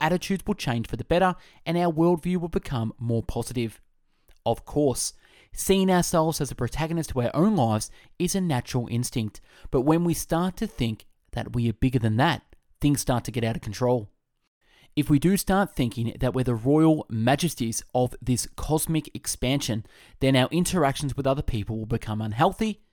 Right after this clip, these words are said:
negative, and will lack reciprocity. This type of attitude in turn will lead to a life of frustration, because nobody is that important and an ego that is so inflated will almost be impossible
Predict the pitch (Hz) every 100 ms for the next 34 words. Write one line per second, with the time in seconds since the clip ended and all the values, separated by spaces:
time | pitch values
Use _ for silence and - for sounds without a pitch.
0 | _ _ - 120 175 143 113 - - _
1 | - 170 202 160 120 110 - 117 110 -
2 | 123 113 123 120 107 _ _ _ _ _
3 | - - - 220 - 202 196 180 160 -
4 | 160 147 147 147 - 151 143 143 131 131
5 | 131 156 151 117 107 104 113 - 113 113
6 | - 110 95 _ _ - - 135 135 156
7 | 180 190 196 202 160 151 139 131 139 117
8 | 120 113 - - 120 117 143 151 151 139
9 | 123 117 - 160 202 - 120 110 110 -
10 | - - 151 - 170 170 170 160 - _
11 | - 131 117 113 _ - 127 - 120 -
12 | 110 107